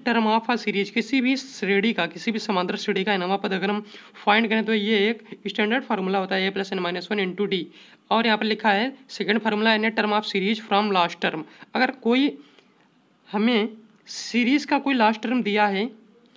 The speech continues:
तो उससे हम किस type से find करेंगे, तो यहाँ पर a minus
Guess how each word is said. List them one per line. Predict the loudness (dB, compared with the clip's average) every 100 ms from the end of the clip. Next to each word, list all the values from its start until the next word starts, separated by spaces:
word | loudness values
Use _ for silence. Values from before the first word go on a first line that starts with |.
| _ _ -4
तो | -2 -2
उससे | -4 -2 0
हम | 0
किस | 0 0
type | -2
से | -2 -2
find | -2 0
करेंगे, | -2 -2
तो | 0
यहाँ | 2 2
पर | 0 -2
a | 0 2
minus | 0 0 -4